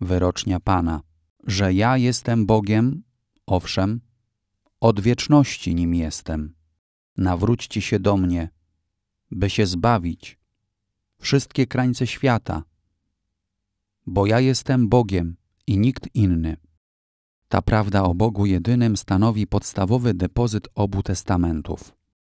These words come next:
W Nowym Przymierzu daje temu wyraz na przykład święty Paweł w słowach: „Jeden jest Bóg i Ojciec wszystkich, który jest i działa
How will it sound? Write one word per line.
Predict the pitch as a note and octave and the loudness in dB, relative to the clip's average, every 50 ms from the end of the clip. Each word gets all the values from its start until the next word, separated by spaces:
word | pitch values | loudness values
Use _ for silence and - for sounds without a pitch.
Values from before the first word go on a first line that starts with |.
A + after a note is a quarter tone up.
| _ _ _ | _ _ _
W | - F#2 F2+ | -6 0 2
Nowym | G#2+ C3+ C#3 C3+ C3+ C3 | 4 4 4 4 2 2
Przymierzu | B2 - - B2+ A#2 A#2 G#2+ F#2+ F2+ G2 F#2+ | 0 0 0 2 2 2 2 2 0 0 -2
daje | E2+ A2 A#2 B2 A#2+ A2 | 0 0 0 0 0 0
temu | - A#2 G#2+ G#2+ G2+ F#2+ | 0 0 0 2 2 0
wyraz | E2+ G2+ G2+ G#2 A2+ B2 - - - | 2 0 0 0 0 -2 -2 -4 -2
na | G2+ F#2 | -2 -2
przykład | - - - - G#2 - - A2 A2+ - | -2 -4 -6 -8 -6 -4 -4 -4 -4 -4
święty | - - - G2+ F#2+ F#2+ - A#2 G#2 | -8 -6 -2 -2 0 0 0 0 0
Paweł | - G2+ F#2 F2 F2 G2 G#2+ | 0 0 0 0 0 0 -2
w | A2 G#2+ - | -4 -6 -8
słowach: | - - A2 F2+ D#2 D2+ D#2+ D2+ - - _ _ _ _ _ _ _ _ _ _ _ _ | -4 -2 -2 -2 -2 -2 -6 -10 -12 -18 _ _ _ _ _ _ _ _ _ _ _ _
„Jeden | - G#2 A2+ C3 C3 C#3+ C3+ C3+ | 0 2 4 4 4 4 4 4
jest | C3 B2 - - - | 4 2 0 -2 -4
Bóg | F2 F#2 A2 A#2+ A#2 - | -2 0 0 0 0 -2
i | - C3 A2+ | -2 -2 0
Ojciec | - G#2+ G#2 A2+ G#2+ - A2+ G#2 - - | 2 4 2 2 2 0 -2 -4 -4 -6
wszystkich, | - - A#2+ B2 A#2+ - - - C3+ A#2+ - | -4 -2 -2 -2 -2 -4 -4 -4 -4 -4 -4
który | - - - G#2 G2 F#2+ F#2 | -6 -4 -2 0 2 2 2
jest | F#2+ A2 B2 B2 - - - - | 2 2 0 -2 -4 -6 -10 -8
i | - - F#2 | -6 -6 -4
działa | F2 - F#2+ F2+ F#2 F#2 G2 - | 0 2 2 4 4 2 0 -2